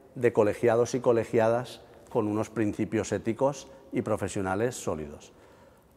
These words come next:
Y luego en el plan Impulsa ya,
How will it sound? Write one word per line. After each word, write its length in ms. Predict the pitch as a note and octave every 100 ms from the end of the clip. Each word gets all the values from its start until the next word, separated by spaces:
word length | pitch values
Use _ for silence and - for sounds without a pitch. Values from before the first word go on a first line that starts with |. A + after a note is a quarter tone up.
| - - - - - _ -
Y 120 | C3
luego 240 | A#2 C3
en 60 | A#2+
el 120 | G#2+
plan 220 | F#2+ B2+
Impulsa 680 | C#3 C3 C#3 D3+ D#3 D#3+ F#3 - -
ya, 160 | -